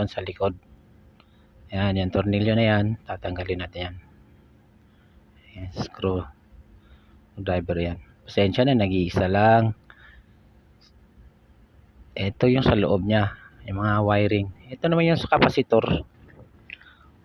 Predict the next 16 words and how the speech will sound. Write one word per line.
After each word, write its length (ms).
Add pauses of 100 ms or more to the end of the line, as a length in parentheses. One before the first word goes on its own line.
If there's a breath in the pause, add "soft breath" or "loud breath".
(340)
Tingin 160
ko 160
kapasitor 560
ang 80
sira 320
dito 320
eh. 160 (1500 soft breath)
Ayan 220
o. 80 (1400 soft breath)
Kaya 400 (480)
tatanggalin 560
natin 320
muna 240
yung 160
plastic 480
ah. 80